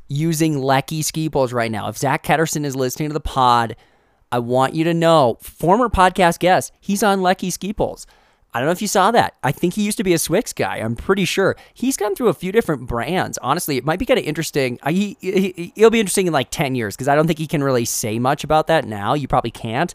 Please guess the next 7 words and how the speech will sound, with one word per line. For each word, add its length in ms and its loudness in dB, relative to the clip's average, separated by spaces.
Um, 360 6
but 360 6
he's 200 -8
been 160 0
on 160 -2
Madzu 480 -4
skis. 580 -4